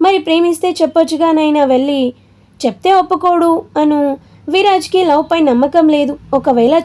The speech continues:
చెప్పాక నో అన్నా కూడా ఇప్పుడున్నంత క్లోజ్గా అస్సలు ఉండడు. ఎక్కడ మళ్ళీ నాలో లేనిపోని ఫీలింగ్స్ని తెప్పించడం అని,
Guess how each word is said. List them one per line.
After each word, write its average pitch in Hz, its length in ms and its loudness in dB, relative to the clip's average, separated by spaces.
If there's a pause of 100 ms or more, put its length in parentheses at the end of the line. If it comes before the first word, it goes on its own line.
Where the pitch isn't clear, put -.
చెప్పాక 320 360 0
నో 311 240 2
అన్నా 320 320 0
కూడా 311 380 0 (320)
ఇప్పుడున్నంత 339 600 2
క్లోజ్గా 302 500 2
అస్సలు 311 420 0
ఉండడు. 285 300 -2 (220)
ఎక్కడ 311 340 0
మళ్ళీ 330 300 0
నాలో 311 380 2
లేనిపోని 320 560 0
ఫీలింగ్స్ని 302 560 -2
తెప్పించడం 294 720 -2 (580)
అని, 320 320 2